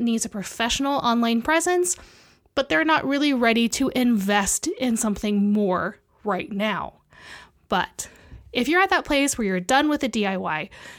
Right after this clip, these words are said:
you want a website that's going to grow with your business, and you want it to last longer than a couple of years, you're gonna wanna invest in WordPress. <laughs>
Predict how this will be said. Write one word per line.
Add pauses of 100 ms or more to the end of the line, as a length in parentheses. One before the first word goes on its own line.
(100)
you
want
a
website
that's
going
to
grow
with
your
business, (440)
and
you
want
it
to
last
longer
than
a
couple
of
years, (560)
you're
gonna
wanna
invest (120)
in
WordPress.
<laughs>